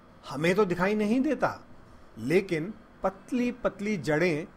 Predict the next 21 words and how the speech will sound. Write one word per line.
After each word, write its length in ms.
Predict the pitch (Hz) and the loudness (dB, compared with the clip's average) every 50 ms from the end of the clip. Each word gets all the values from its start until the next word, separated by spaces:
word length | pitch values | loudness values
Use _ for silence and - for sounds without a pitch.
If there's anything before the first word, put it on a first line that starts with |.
| - - - - 139 117 - | -20 -20 -16 -16 -10 -4 -2
धरती 340 | 175 196 196 - 247 233 | -2 0 0 -2 -6 -6
के 140 | - - 185 | -2 -2 -2
नीचे 440 | 160 156 147 143 - 175 185 214 226 - - - - - - | 0 0 -2 -2 -2 -2 -2 -4 -4 -8 -16 -20 -20 -18 -12
विकसित 520 | 117 120 175 175 - - 190 196 196 - | -6 -6 -4 -4 -2 -2 -2 -2 -2 -2
होनी 300 | 151 139 143 156 208 262 262 - | -6 -4 -4 -4 -4 -6 -8 -12
शुरू 260 | - - - 226 196 170 | -12 -6 -2 0 2 2
हो 120 | 151 151 | 2 0
जाती 320 | 120 113 110 110 - 123 | -4 -6 -10 -12 -14 -14
हैं। 220 | 120 120 110 101 - - - - - - - - - - - - - - - - - - - - - - - - - - - 240 | -14 -14 -16 -18 -20 -20 -20 -20 -20 -20 -20 -20 -20 -20 -20 -20 -20 -20 -20 -20 -20 -20 -20 -20 -20 -20 -20 -20 -16 -8 -4 -2
इसके 300 | 240 - - 311 302 285 | -2 0 2 4 4 4
बाद 440 | 190 175 165 151 147 170 226 220 - - - - - - - | 6 6 6 6 4 2 0 -2 -8 -18 -20 -20 -14 -6 -2
अंकुरित 600 | 151 180 185 180 185 - 262 254 294 294 - - | 0 0 0 -2 -2 -2 0 0 0 -2 -4 -6
बीज 460 | 156 127 170 185 165 156 180 180 - - - - - - 147 | -6 -4 -4 -4 -4 -4 -6 -10 -14 -18 -20 -20 -16 -8 -6
मिट्टी 440 | 151 190 185 - - - 302 269 | -4 -4 -6 -6 -6 -2 0 0
से 160 | 254 - 262 220 | 2 2 0 0
बाहर 320 | 147 147 135 117 156 170 | 0 -2 -2 0 -2 -2
प्रकट 380 | 165 - 180 175 185 180 - 175 | 2 2 0 2 2 0 0 0
होना 200 | 175 175 180 165 | 0 0 0 0
शुरू 260 | - - 175 175 170 | 0 0 2 2 2
होता 260 | 165 170 170 170 156 | 0 0 0 0 0
है, 220 | 156 160 160 160 | 0 -2 -6 -10